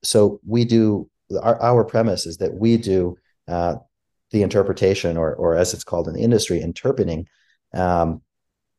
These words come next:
and we provide users with an experience that is, uh, selected by mood. So, for example, chill mood or erotic mood or social, energized, et cetera.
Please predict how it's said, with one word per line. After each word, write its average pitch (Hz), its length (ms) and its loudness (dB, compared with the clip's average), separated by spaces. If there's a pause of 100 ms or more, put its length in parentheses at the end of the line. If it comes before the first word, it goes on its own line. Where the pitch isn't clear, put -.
(180)
and 101 100 2
we 107 80 6
provide 92 400 2
users 87 400 -2
with 87 160 2
an 80 80 -2
experience 80 580 -4
that 87 220 0
is, 80 500 -2
uh, 76 300 -6 (240)
selected 95 400 0
by 101 160 2
mood. 156 280 0
So, 87 360 -4
for 90 160 4
example, 85 540 -4
chill 160 220 2
mood 82 320 -2 (100)
or 82 340 -4
erotic 127 440 2
mood 76 280 -2
or 85 160 -4
social, - 500 0
energized, 123 480 0
et - 120 -8
cetera. 110 360 -2